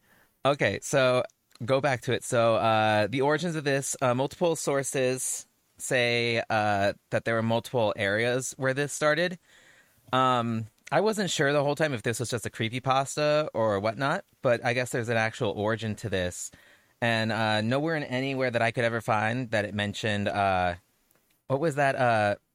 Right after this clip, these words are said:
there was a Magna site or something, um, where people would post conspiracy stuff.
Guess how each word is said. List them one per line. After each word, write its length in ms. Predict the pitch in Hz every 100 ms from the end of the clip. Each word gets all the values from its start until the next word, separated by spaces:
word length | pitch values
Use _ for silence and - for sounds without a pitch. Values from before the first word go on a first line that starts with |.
| _ -
there 80 |
was 100 | 117
a 60 | 107
Magna 480 | 107 131 139 143 135
site 500 | - 143 139 143 - _ _ _ _ _ -
or 160 | 123 127
something, 680 | 143 131 135 131 127 131 - _ _ _ _ 113
um, 480 | 110 104 98 95 - -
where 100 | 123
people 220 | 143 127
would 80 | 113
post 220 | 131 117
conspiracy 480 | 117 - 113 110 117
stuff. 420 | - 117 107 -